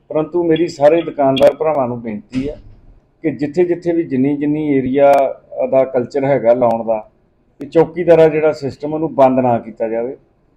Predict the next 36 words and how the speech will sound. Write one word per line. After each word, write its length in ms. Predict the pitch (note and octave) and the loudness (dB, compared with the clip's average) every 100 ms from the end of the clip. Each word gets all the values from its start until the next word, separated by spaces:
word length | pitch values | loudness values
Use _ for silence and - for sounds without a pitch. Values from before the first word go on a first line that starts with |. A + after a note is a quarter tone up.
| _ | _
ਜਿਵੇਂ 260 | B2 C3+ D3 | -4 0 0
ਧਾਰਮਿਕ 460 | C#3+ C#3+ A#2 B2 C3 | 6 6 6 0 -8
ਸਥਾਨ 360 | - B2+ C3 | -8 -4 -2
ਨੇ, 240 | C3+ B2+ B2+ _ _ _ - | -2 -6 -10 _ _ _ -10
ਉੱਥੇ 300 | D#3 - D#3+ | -10 -6 -6
ਸੀ 180 | C3+ C#3+ | -4 -6
ਸੀ 160 | C3+ | -6
ਟੀ 220 | D3+ D3 C3+ | -6 -2 -2
ਵੀ 280 | C3+ B2+ - _ _ _ C#3 | -2 -4 -10 _ _ _ 2
ਔਰ 600 | C#3 D3 D3 D3 C#3+ D3 | 6 8 8 6 4 2
ਚੌਵੀ 280 | D3+ D#3+ D#3+ | -2 -2 -4
ਘੰਟੇ 260 | D3+ C#3 C3+ | -6 -4 -4
ਜਿਹੜੇ 220 | C#3 C#3+ | -4 -6
ਸੇਵਾਦਾਰ 560 | - B2 B2+ C3+ C3 | -6 0 2 4 4
ਨੇ 220 | B2+ A#2+ A#2+ - | 2 -6 -10 -8
ਉਹ 120 | D#3 | -4
ਰਹਿਣੇ 380 | C3 C#3 D3 B2+ - _ - - | -2 -2 -2 -6 -12 _ -20 -16
ਯਕੀਨੀ 360 | C#3 C#3 C#3 C#3 | -12 -4 0 2
ਬਣਾਏ 280 | C#3 D3 C3 | 2 2 2
ਜਾ 160 | A#2 | 2
ਰਹੇ 180 | G#2+ B2 | 2 -2
ਆ। 80 | D#3 - _ _ _ _ - | -6 -12 _ _ _ _ -6
ਇਸੇ 260 | F3+ E3+ G3 | -4 0 0
ਕਰਕੇ 420 | G3 E3+ B2+ D#3+ | 2 0 0 -4
ਦੁਕਾਨਾਂ 600 | C#3+ C#3+ - C#3+ D3 D#3 | -4 -2 2 2 4 0
'ਚ, 120 | D3+ | 0
ਮਾਰਕੀਟ 600 | D#3 B2+ B2 C3 C3 C#3 C3+ | -2 2 4 4 0 -12 -4
ਦੇ 160 | C3+ | -2
ਵਿੱਚ 220 | A#2+ A#2+ - _ _ - _ _ - | 0 -4 -8 _ _ -20 _ _ -4
ਚੌਕੀਦਾਰ 600 | B2 - E3 D#3+ D3+ B2 | -4 -2 0 6 6 4
ਜਿਹੜੇ 240 | A#2+ B2 | 0 -2
ਨੇ 140 | A#2+ | -2
ਉਹ 220 | B2+ D3+ - _ _ _ C3 | -4 -6 -10 _ _ _ 0
ਜ਼ਰੂਰ 280 | E3 G#3 G3 | 4 6 6
ਲਗਾਏ 300 | D#3 C3+ A#2+ | 6 6 4
ਜਾਣ। 240 | C3 D#3 | 0 -4